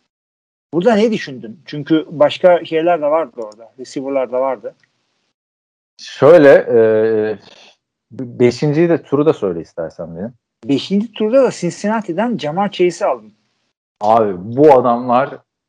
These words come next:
Speaker 2: e, exceptional talentlar. Yani draftta da ilk ondan gitti bu ikisi. Biri Heisman kazanan oyuncu. Biri de biliyorsun Joe Burrow'un birinci silahıydı. E,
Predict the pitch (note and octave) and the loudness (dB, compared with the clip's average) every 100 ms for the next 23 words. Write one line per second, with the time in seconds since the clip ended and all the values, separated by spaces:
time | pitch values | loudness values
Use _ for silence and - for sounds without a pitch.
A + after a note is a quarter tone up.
0 | _ A#2 A2+ A2 G#2+ G#2+ G2+ - - A#2 | _ -10 -6 -4 -4 -4 -8 -16 -6 -6
1 | A2 C3+ B2 - G2+ F#2 - _ _ _ | -2 -2 -4 -6 -6 -6 -10 _ _ _
2 | _ _ _ G2 D#2+ E2 - D#2+ - - | _ _ _ -6 -6 -10 -12 -12 -12 -16
3 | - F2+ E2+ G2+ A2 G2+ - B2 G#2 G2+ | -12 -10 -4 2 2 2 0 -4 -2 -6
4 | F#2 - A2 G#2 G#2+ G#2 E2+ - D#2 D2+ | -12 -6 -4 0 2 0 -4 -14 -16 -14
5 | D2 - - A2+ A2 G2+ F#2 G2 - F#2 | -14 -18 -12 -12 -4 -2 0 -2 -2 -12
6 | E2 F2 - D#2 D2+ D2+ - - - _ | -10 -12 -10 -12 -12 -14 -12 -10 -10 _
7 | _ _ G#2 F#2+ F#2 F2+ F2+ E2+ G2+ F#2 | _ _ 0 2 2 0 -4 -6 -10 -2
8 | F#2 F2+ F2+ E2+ F#2 - _ _ _ _ | -2 0 -2 -4 -8 -14 _ _ _ _
9 | _ _ _ G#2+ G2 F2+ - E2+ D#2+ D2+ | _ _ _ -2 0 -2 -8 -8 -4 -4
10 | C#2+ G#2+ - _ _ _ _ _ - | -4 -8 -10 _ _ _ _ _ -18